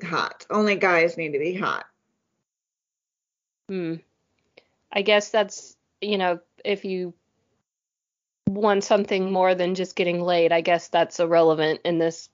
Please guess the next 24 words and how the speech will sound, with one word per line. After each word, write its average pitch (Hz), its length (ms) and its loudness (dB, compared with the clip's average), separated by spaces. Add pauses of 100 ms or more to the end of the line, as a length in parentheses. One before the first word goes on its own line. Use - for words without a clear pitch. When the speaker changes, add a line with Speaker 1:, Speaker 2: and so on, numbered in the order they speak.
(100)
Speaker 2:
context. 165 840 0 (460)
<laughs> - 20 0 (1080)
'Cause 185 180 -2
that 185 180 6
obviously 190 540 4
has 170 180 0
not 175 220 -2
been 180 140 -2
taken 180 300 -2
into 175 300 0
account. 170 460 -2 (100)
<laughs> 254 60 4 (2000)
Speaker 1:
Yeah, 311 340 4
I 330 140 2
mean, 339 300 -2
uh, - 240 -12 (100)
here's 453 500 4
the 233 120 2
deal, 190 340 2
Christoph. 180 580 -4
Like, 214 360 2
I 262 100 0
feel 403 340 0
like 269 600 0